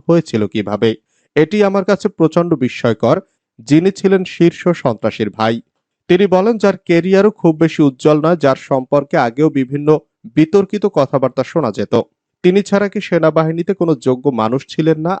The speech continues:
আজকে যেভাবে নিষেধাজ্ঞার কবলে পড়েছে আজিজ, শুধু তাই নয়, তাকে নিয়ে যেভাবে আন্তর্জাতিক গণমাধ্যমে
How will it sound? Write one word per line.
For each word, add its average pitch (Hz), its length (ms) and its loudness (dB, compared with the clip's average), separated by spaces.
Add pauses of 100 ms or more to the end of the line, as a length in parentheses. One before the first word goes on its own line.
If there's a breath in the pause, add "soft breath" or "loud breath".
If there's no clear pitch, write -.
আজকে 143 380 -2
যেভাবে 165 420 -4
নিষেধাজ্ঞার 135 640 -2
কবলে 127 320 0
পড়েছে 117 360 -2
আজিজ, 123 340 2 (380)
শুধু 170 300 0
তাই 156 260 0
নয়, 185 200 -2
তাকে 147 260 -2
নিয়ে 165 240 -2
যেভাবে 139 320 0 (360)
আন্তর্জাতিক 175 680 0
গণমাধ্যমে 147 600 0